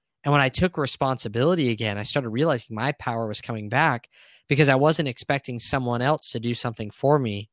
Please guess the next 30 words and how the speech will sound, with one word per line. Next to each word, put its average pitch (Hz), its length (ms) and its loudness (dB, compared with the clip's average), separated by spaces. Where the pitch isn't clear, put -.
without 127 320 4
me 120 120 -4
even 110 180 -6
being 107 120 -4
able 104 80 -4
to 101 60 -8
communicate 110 500 -4
it 101 120 -2
or 95 60 -8
control 107 480 -6
it. - 80 -14
And 135 120 2
I 127 80 4
left 139 340 2
there 131 220 4
and 120 80 0
I 113 60 2
went 139 200 0
inside, 113 440 0
and 110 100 -6
for 113 100 -4
an 110 80 -4
entire 139 440 2
year, 113 260 0
and 110 80 -2
I 104 40 -4
still 127 280 -2
do 127 140 2
this 131 180 0
today, 110 400 2